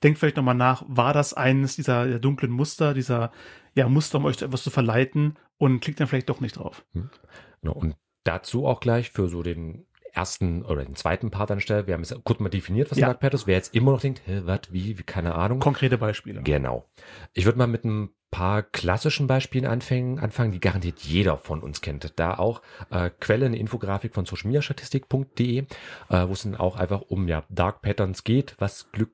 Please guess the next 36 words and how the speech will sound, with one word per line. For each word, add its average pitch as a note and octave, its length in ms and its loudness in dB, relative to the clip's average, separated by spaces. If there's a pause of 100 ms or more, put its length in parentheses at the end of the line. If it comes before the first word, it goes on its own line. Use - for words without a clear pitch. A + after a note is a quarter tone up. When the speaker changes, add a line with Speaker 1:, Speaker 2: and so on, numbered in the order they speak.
(160)
Speaker 2:
Klick - 500 -4 (240)
macht, - 600 0
für G2+ 100 -6
den F#2+ 80 -6
schlechten - 280 -4
Wortwitz. C#3+ 460 2 (380)
Da F#2 100 2
haben F#2 80 2
wir F#2+ 60 4
jetzt F2 300 -4
also E2+ 200 -2
Beispiele A#2 600 0
diverser G2 440 0
Psychotricks - 1080 -6
von A2 360 0
Entwicklerinnen G#2+ 1040 0
Speaker 1:
Ja. - 320 -20
Speaker 2:
zur F#2+ 160 0
Nutzerbindung, A2+ 920 0
zusammenfassend F#2 580 -2
eben E2+ 140 -4
Dark D#2+ 260 -2
Patterns E2+ 360 -4
genannt. B1+ 380 -6 (460)
Speaker 1:
Sind E3+ 200 2
die G#3 80 2
Balken, D3+ 380 2
wie C#3+ 100 2
häufig C#3 280 -2
es E3+ 120 -6
vorkommt, E3+ 440 -2
weil B2+ 180 2
sich B2+ 200 -6
den B2+ 140 -10
längsten D3 400 0
Balken, C#3+ 460 0